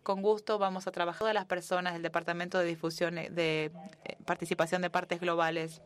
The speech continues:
y también con los miembros posibles o potenciales miembros de At Large. Eh, con gusto vamos a cola-, colaborar. Habla Glenn McKnight. Muchas gracias, Deb.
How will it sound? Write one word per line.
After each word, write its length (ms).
y 140
también 460
con 140
los 100
miembros 400
posibles 480
o 80
potenciales 420
miembros 400
de 120
At 120
Large. 320
Eh, 220
con 160
gusto 240
vamos 300
a 100
cola-, 380
colaborar. 480
Habla 420
Glenn 220
McKnight. 340
Muchas 240
gracias, 400
Deb. 260